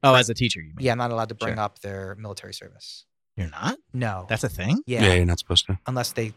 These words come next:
Speaker 2: bring it up themselves.
Speaker 1: Well,
Speaker 3: Yeah, you're not
Speaker 1: oh,
Speaker 3: supposed
Speaker 1: well,
Speaker 3: to ask
Speaker 1: sure.
Speaker 3: about it
Speaker 2: You're
Speaker 3: or,
Speaker 2: supposed to
Speaker 3: yeah,
Speaker 2: talk
Speaker 3: yeah.
Speaker 2: about it or ask about it.
Speaker 1: Oh, okay. Well, I mean, I guess that makes sense.
Speaker 3: Yeah.
Speaker 1: Um, the, so, <sighs> okay. I, I usually, to be honest with you, I usually ask about that. It's tough though, 'cause I want to say it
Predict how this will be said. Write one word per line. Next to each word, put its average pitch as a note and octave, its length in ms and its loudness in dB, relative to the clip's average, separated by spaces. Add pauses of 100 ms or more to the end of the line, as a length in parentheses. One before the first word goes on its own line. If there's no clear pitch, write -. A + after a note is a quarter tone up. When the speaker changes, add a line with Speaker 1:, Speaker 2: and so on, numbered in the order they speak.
(140)
Speaker 2:
bring A2+ 140 -4
it G#2 60 -8
up G2 80 -12
themselves. - 440 -18
Speaker 1:
Well, C3+ 140 0 (120)
Speaker 3:
Yeah, G2 160 2
you're A#2 160 10
not G#2+ 100 10
Speaker 1:
oh, - 20 8
Speaker 3:
supposed A2+ 200 8
Speaker 1:
well, G2+ 100 8
Speaker 3:
to F#2 40 8
ask - 140 6
Speaker 1:
sure. - 40 4
Speaker 3:
about F#2 220 6
it F#2 180 2
Speaker 2:
You're F2+ 140 4
Speaker 3:
or, F2+ 40 6
Speaker 2:
supposed G2 200 2
to G2+ 60 -4
Speaker 3:
yeah, E2+ 100 4
Speaker 2:
talk E2 100 2
Speaker 3:
yeah. E2 60 2
Speaker 2:
about A1+ 140 -2
it A1+ 60 -8
or A1 80 -8
ask A2 200 -12
about - 140 -20
it. - 40 -20 (140)
Speaker 1:
Oh, G#2+ 300 6
okay. D#2+ 140 -4 (120)
Well, F2 260 -8
I F#2 100 -8
mean, D#2+ 140 -6
I F2 80 -8
guess F2+ 120 -14
that D#2 80 -16
makes D#2 160 -14
sense. G2+ 240 -14 (300)
Speaker 3:
Yeah. - 100 -6 (320)
Speaker 1:
Um, A2+ 240 -4 (960)
the, C3+ 520 2
so, - 140 -2 (460)
<sighs> - 460 -18
okay. A3+ 240 6 (500)
I, D#3+ 100 6 (120)
I E3 80 8
usually, G3 460 6
to C3+ 80 0
be C#3+ 100 8
honest D3+ 160 4
with F3 80 0
you, E3+ 80 4
I B2 80 4
usually B2+ 400 4 (100)
ask A2 340 0
about F#2+ 260 -4
that. F2 200 -10
It's - 220 -2
tough D4 300 4
though, C3+ 100 6
'cause C#3 160 0
I D3 80 8
want C#3+ 300 4
to F#3+ 100 0
say G#3 280 2
it G#3+ 100 -6